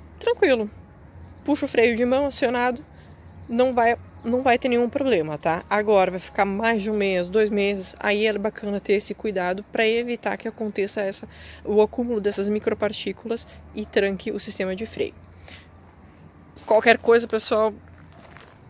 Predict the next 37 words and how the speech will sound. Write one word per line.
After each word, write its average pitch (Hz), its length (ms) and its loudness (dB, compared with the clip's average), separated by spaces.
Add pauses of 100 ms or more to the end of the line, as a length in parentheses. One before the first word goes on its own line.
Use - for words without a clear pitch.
(140)
liguem 220 320 2
pra 208 160 2
nós, 220 480 2 (180)
depois - 260 0
a - 20 -6
gente - 80 -8
pode 196 220 0
trocar - 200 -4
algumas 175 220 -2
dicas, 220 300 -2
até 202 240 2
quem 226 180 -4
tiver 196 280 0
outras 202 320 0
dicas 190 280 -6
e - 20 -12
quiser 175 340 0
adicionar 180 360 -2
nos 175 120 -4
comentários 165 440 0
aqui 185 280 -6
embaixo, 190 540 0 (540)
ou 196 160 4
até 190 140 0
me 196 100 0
corrigir, 190 640 -4
porque, 170 460 -2 (880)
embora 202 460 6
eu 185 60 0
tenha 180 200 0
crescido 208 420 -2
no 202 80 2
meio 196 240 2
de 196 140 -4
trailer 190 380 2
e 226 60 0
motorhome 220 500 0